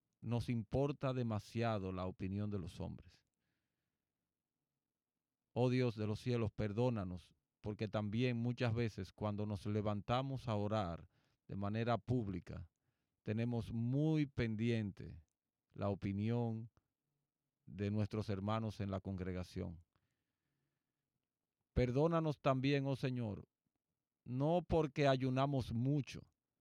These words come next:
porque realmente no lo hacemos muchas veces, sino más bien porque lo hacemos poco.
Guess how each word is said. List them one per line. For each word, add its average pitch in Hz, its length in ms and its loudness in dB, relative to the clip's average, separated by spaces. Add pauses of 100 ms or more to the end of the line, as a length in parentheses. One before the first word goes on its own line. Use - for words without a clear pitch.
(400)
porque 104 280 -4
realmente 120 640 0
no 117 160 0
lo 120 100 2
hacemos 110 400 -2
muchas 101 360 -2
veces, 104 320 -6 (840)
sino 120 360 -2
más 123 220 2
bien 117 280 0
porque 104 260 0
lo 101 120 0
hacemos 104 400 -2
poco. - 380 -6